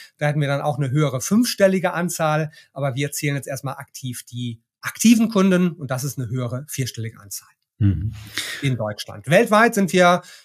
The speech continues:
Speaker 1: ich glaube, jetzt bei achthunderttausend Kunden. Wir sind extrem groß in Polen, das ist unser Heimatmarkt. Und dann sind wir in über achtzehn anderen Ländern vertreten.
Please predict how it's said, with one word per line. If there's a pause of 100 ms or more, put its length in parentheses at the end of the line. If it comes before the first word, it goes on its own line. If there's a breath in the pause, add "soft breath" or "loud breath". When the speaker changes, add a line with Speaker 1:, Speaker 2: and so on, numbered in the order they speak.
Speaker 1:
ich
glaube,
jetzt
bei
achthunderttausend
Kunden.
Wir
sind
extrem
groß
in
Polen,
das
ist
unser
Heimatmarkt. (320 loud breath)
Und
dann
sind
wir
in
über
achtzehn
anderen
Ländern
vertreten.